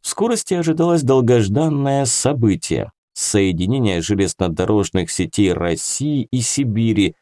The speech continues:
и я смел надеяться, что за Урал двинет по меньшей мере в полтора раза большее число людей. Но даже это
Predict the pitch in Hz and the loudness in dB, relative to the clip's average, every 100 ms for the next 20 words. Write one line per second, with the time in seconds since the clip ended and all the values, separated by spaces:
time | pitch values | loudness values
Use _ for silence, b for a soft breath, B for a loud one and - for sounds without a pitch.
0 | b b _ - 101 131 220 196 185 180 | b b _ 2 4 4 2 0 -2 0
1 | 160 147 139 185 165 156 135 117 - 110 | 0 -2 -2 2 2 2 -2 -2 2 2
2 | 95 92 90 98 147 165 113 95 131 151 | 4 2 2 0 0 0 0 0 2 2
3 | 127 - - 110 127 104 90 - 92 135 | 0 -2 -2 0 2 2 0 -2 0 0
4 | 175 151 120 _ _ - - - 139 127 | 2 2 0 _ _ -20 -4 0 2 0
5 | - 110 143 156 131 113 123 95 95 151 | -2 -2 0 -2 0 0 0 0 0 2
6 | 139 - 107 95 - 98 - 101 127 120 | 2 2 0 0 0 -4 0 0 0 0
7 | 98 71 - _ _ _ _ _ - 110 | 0 0 -6 _ _ _ _ _ 0 2
8 | 214 240 160 196 175 160 - _ 156 185 | 2 2 0 -2 0 0 0 _ 0 0
9 | 170 143 127 | 0 -2 -4